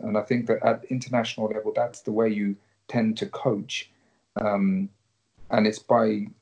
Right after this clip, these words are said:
creating good discussions. Often, you know, if I use Joe Root as an example, um, he was great because he used to like talk batting. Um,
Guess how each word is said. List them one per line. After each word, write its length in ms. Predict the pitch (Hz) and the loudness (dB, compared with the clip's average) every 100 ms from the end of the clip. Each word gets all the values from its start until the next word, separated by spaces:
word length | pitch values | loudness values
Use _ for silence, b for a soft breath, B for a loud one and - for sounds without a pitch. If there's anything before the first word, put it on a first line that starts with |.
| _ - | _ -14
creating 640 | - 123 113 104 104 110 | -4 2 4 2 0 0
good 160 | 110 110 | 2 0
discussions. 560 | 107 - 135 - 98 | -2 0 0 2 -2
Often, 580 | - 151 - 117 110 104 b b b b - | 4 4 4 0 2 0 b b b b 2
you 80 | |
know, 100 | 110 | 6
if 160 | 101 - | 6 6
I 80 | 107 | 6
use 300 | 104 104 101 | 6 0 4
Joe 180 | 113 101 | 6 8
Root 280 | 104 110 | 8 4
as 100 | 104 | 2
an 80 | 98 | 0
example, 880 | 98 104 120 127 - 101 98 95 - - | 0 2 2 2 0 2 4 0 -6 -4
um, 460 | 104 98 98 98 - _ - | 0 4 4 2 0 _ -8
he 200 | 107 117 | -2 0
was 180 | 104 | -2
great 400 | - 113 113 - | 2 6 6 4
because 340 | - 98 101 - | -4 -2 -2 -2
he 120 | - | -2
used 200 | 101 98 | -2 0
to 60 | 98 | 2
like 260 | 98 98 | 4 2
talk 280 | - 101 95 - - | 2 2 2 -4 -2
batting. 500 | 104 - 98 95 98 _ _ _ - | -2 -2 -8 -8 -10 _ _ _ -10
Um, 680 | 104 101 101 101 101 101 | 2 4 4 2 0 -2